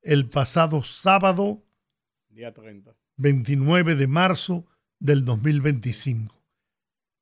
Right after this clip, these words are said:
Speaker 1: Este establecimiento comercial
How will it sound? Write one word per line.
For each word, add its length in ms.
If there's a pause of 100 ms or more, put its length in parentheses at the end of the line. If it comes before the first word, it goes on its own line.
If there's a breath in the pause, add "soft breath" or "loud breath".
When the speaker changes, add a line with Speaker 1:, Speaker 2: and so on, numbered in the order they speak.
(140)
Speaker 1:
Este 540
establecimiento 920
comercial 680